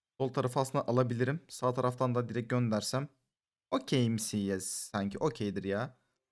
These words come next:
Ama bu ordu ona hiç uygun değil. Deneyeceğim şansımı. Deneyeceğim bakalım nasıl olacak. Ben de merak ediyorum. Şöyle bir şey yapacağım. Ee, buradan bir duvar yıkıcı atsam. Lan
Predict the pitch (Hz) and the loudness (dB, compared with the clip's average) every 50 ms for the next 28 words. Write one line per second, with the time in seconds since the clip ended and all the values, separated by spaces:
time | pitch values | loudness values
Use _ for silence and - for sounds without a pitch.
0 | _ - 131 135 135 147 143 123 120 120 117 113 139 139 135 139 143 143 - - | _ -2 0 0 2 2 2 4 2 2 2 0 0 0 0 -2 -2 -4 -4 -4
1 | - 131 131 123 147 147 143 151 151 131 135 131 143 143 127 160 156 180 - 151 | -2 0 0 2 2 2 2 2 4 6 6 6 6 8 8 8 8 8 8 6
2 | 123 120 120 - 120 127 147 196 202 - - - - _ _ - 131 139 143 131 | 6 6 4 2 2 2 2 2 0 -4 -10 -20 -20 _ _ 2 2 4 6 6
3 | 131 139 139 123 123 123 123 127 127 135 135 139 131 - 135 117 110 110 107 131 | 6 6 6 6 4 4 4 4 4 4 2 0 2 2 2 2 4 4 4 4
4 | 143 143 - _ _ _ _ _ _ - 139 135 135 127 113 123 127 127 - - | 2 2 0 _ _ _ _ _ _ 4 6 6 6 6 6 6 6 6 2 -6
5 | - _ - 117 120 123 123 127 127 135 127 131 117 107 117 113 131 165 - - | -20 _ 2 6 8 8 10 8 8 6 4 0 0 4 4 6 4 4 2 -2
6 | - - - - - _ _ - 165 160 156 160 - - 170 160 - 117 110 135 | -10 -20 -20 -20 -20 _ _ 0 0 0 0 0 2 2 2 2 2 0 0 0
7 | 143 180 - - - - _ _ _ _ _ - 113 113 110 110 107 107 110 110 | 0 0 -4 -14 -20 -20 _ _ _ _ _ -2 0 2 2 2 2 2 2 0
8 | 110 110 110 110 110 110 110 110 110 110 110 - 156 151 147 143 139 139 - - | 0 0 0 0 0 0 0 0 0 -2 -4 -4 -2 0 0 0 0 -2 -4 -2
9 | 147 147 143 135 127 - 123 113 127 110 120 123 - - 120 117 123 123 - - | 0 2 2 2 2 0 0 0 0 0 0 -2 -2 -2 -2 -2 -2 -4 -12 -20
10 | _ _ _ - - - - - - - - 117 107 98 | _ _ _ -20 -20 -20 -20 -20 -10 -4 0 0 0 0